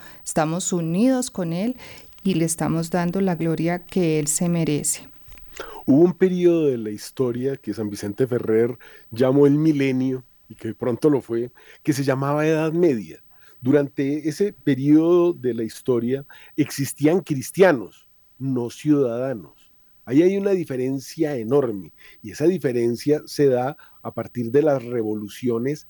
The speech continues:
Speaker 2: anticatólicas que destruyen el concepto del cristianismo y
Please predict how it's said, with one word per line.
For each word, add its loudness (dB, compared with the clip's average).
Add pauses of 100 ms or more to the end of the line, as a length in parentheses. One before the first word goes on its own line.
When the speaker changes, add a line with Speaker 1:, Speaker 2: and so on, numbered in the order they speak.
Speaker 2:
anticatólicas -4 (240)
que 2
destruyen 0
el -6
concepto -2 (180)
del -2
cristianismo 0 (320)
y 2